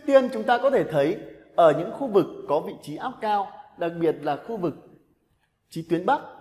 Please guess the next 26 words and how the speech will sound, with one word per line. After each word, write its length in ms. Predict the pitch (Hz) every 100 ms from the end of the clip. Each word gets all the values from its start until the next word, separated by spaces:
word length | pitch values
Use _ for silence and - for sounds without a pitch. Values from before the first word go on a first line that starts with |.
| -
và 140 | 139 139
khu 180 | - 190
vực 160 | 151 -
trí 120 | -
tuyến 220 | 131 147 175
Nam, 220 | 196 190 - - - -
đó 100 | 139
chính 200 | 160 202
là 240 | 202 151
khu 80 | 202
vực 200 | 180 147
ngự 200 | 151 156 -
trị 240 | 165 131 -
của 120 | 120
áp 180 | 214 233
cao 280 | 202 180 165
cận 120 | 190 - -
trí 120 | 139
tuyến 540 | - 127 127 - - _ -
ở 160 | 120 -
cả 100 | 131
hai 220 | 139 170
bán 160 | 151 165
cầu. 220 | 165 135 - - -
Do 180 | 185 247
vậy, 220 | 226 196